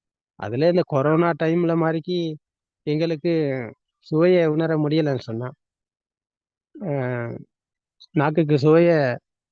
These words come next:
அ, சுவையை காண முடியலன்னு சொன்னா,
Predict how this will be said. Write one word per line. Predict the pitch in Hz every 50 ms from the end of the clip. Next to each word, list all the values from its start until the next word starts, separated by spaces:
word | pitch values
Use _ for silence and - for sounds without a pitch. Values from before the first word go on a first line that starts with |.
| _ _ _ _ _ _ _ _ _ _ _ _ -
அ, | 202 151 139 127 120 120 117 107 104 - - - - _ _ -
சுவையை | - 156 147 160 175 180 170
காண | - 156 147 170 180 175
முடியலன்னு | 160 147 143 160 165 147 135 123 113 - -
சொன்னா, | 110 104 101